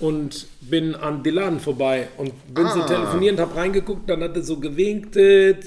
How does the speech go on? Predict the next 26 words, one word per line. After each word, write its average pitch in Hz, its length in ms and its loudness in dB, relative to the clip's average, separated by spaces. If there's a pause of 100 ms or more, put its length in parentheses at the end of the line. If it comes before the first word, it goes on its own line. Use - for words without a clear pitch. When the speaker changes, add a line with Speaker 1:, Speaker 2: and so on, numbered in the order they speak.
(880)
Speaker 1:
und 156 80 -6
dann 151 120 -2
haben 156 120 -4
wir 156 80 -2
kurz 156 260 -6
gequatscht 165 640 -2
und 151 180 -4
hat 147 180 -4
gesagt, 151 360 -4
er 143 240 0
könnte 180 260 -4
auch 180 60 0
noch 170 100 -2
so - 220 -8
ein, 180 200 -6
zwei 156 420 -4 (240)
Speaker 2:
Am 113 120 -6
Vollkonzeptladen. 98 1000 -2 (600)
Speaker 1:
Genau, 165 380 2
an 196 80 -4
Speaker 2:
Ja. - 80 -2
Speaker 1:
dem 156 140 -4
Laden 156 220 -4
bin 151 80 -10
ich - 60 -8
vorbeigelaufen 160 580 -6